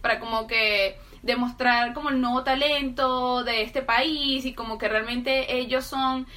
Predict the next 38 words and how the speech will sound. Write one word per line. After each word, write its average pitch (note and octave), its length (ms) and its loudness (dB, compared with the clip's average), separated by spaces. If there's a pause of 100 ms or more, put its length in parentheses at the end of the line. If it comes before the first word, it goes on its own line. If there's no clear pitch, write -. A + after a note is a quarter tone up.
(240)
eh, A3 600 0
la A#3 140 4
imagen C4 520 0
de C4 100 0
lo A#3 140 -2
que G#3+ 180 -4
quiere A#3+ 200 -2
representar C4 480 -2
la B3 120 2
moda C4+ 300 2
ante B3+ 160 -2
el A3 120 -4
mundo. C4 540 0
Entonces A#3 440 -4
él A3+ 200 -2
es D#4 80 -6
juez - 480 -2 (340)
y B3 100 -2
se A#3+ 140 -4
supo-, A3 280 -4
o - 40 -8
sea, G#3 300 0 (280)
eh, G3+ 320 -2
en G#3 60 -4
la G#3+ 140 -4
tradición B3 580 0
de D#4 60 -2
estos D#4+ 200 -4
premios C4+ 360 -2
los G#3+ 160 -2
jueces - 720 -4
aparecen, G#3+ 600 2 (100)
entonces G#3+ 340 -4
todo B3+ 100 0
el B3 80 2
mundo B3+ 120 0
como A#3 200 -2
que, F#3+ 260 -6